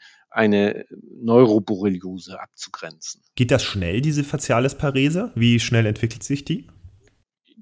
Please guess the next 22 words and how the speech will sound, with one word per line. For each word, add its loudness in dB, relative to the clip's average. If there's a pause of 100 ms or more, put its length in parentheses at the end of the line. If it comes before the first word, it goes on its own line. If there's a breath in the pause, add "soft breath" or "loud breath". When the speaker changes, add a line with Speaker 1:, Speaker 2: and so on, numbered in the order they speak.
Speaker 1:
Die 2
entwickelt 4
sich -2
auch 0
innerhalb 0
von -6
wenigen -2
Tagen. -2 (100)
Also -2
schnell 4
geht 0 (400 loud breath)
bei 4
den 4
meisten 2
Borrelieninfektionen 2
eigentlich -4
gar -4
nichts. -14 (840 soft breath)
Speaker 2:
Also 0 (120)
doppelseitige 2
periphere -2
Facialisparese, -4